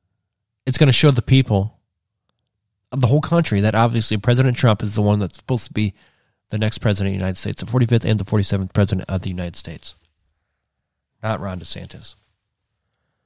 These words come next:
And we all know that Ron DeSantis is probably planning on announcing, you heard, uh, the, uh, or you, I'm sure you saw, if you haven't heard it on the show,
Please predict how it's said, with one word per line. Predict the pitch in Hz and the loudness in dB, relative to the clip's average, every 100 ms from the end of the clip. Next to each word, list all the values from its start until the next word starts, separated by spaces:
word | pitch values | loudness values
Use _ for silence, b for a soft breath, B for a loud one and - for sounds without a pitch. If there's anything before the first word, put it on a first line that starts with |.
| _ _ _ _ _ _ _ _ _ _ _ _ _ _ _ _ - | _ _ _ _ _ _ _ _ _ _ _ _ _ _ _ _ 0
And | 120 123 | 4 6
we | |
all | 131 143 | 8 6
know | 151 135 | 6 4
that | 120 | 4
Ron | 123 | 2
DeSantis | 120 - 123 117 98 | 0 -2 -2 -2 -4
is | 95 | -4
probably | - 135 139 143 | 2 4 6 4
planning | - 131 123 117 | 4 4 4 4
on | 110 | 4
announcing, | 101 101 117 127 131 120 | 4 4 4 4 4 4
you | 110 107 | 4 4
heard, | 90 120 120 120 113 _ _ _ _ _ | 6 6 6 4 0 _ _ _ _ _
uh, | 101 98 92 92 82 - _ _ _ | -4 -2 -2 -2 -6 -10 _ _ _
the, | - 104 92 | -6 -4 -4
uh, | 76 - | -8 -6
or | 101 | -4
you, | 98 | -2
I'm | 92 | -4
sure | - 120 | -2 -2
you | 117 | -2
saw, | - 123 117 117 | -2 0 2 2
if | 107 | 0
you | 101 | 0
haven't | 104 110 101 | 2 2 2
heard | 113 | 2
it | 107 | 4
on | 107 | 2
the | 95 | 0
show, | - 120 117 107 | 0 2 4 2